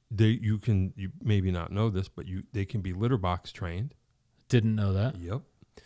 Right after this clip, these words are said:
Speaker 1: Um, which is pretty easy, but
Speaker 2: Okay.
Speaker 1: he is so immaculately clean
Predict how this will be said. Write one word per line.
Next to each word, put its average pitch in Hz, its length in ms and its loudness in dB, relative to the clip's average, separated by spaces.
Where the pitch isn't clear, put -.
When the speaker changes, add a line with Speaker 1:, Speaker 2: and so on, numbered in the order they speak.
Speaker 1:
Um, 92 440 4
which 127 180 0
is 156 120 2
pretty 135 280 2
easy, 104 560 0
but 110 160 4
Speaker 2:
Okay. 104 260 0
Speaker 1:
he 151 360 2
is 107 160 2
so 123 720 2
immaculately 110 920 2
clean 95 640 0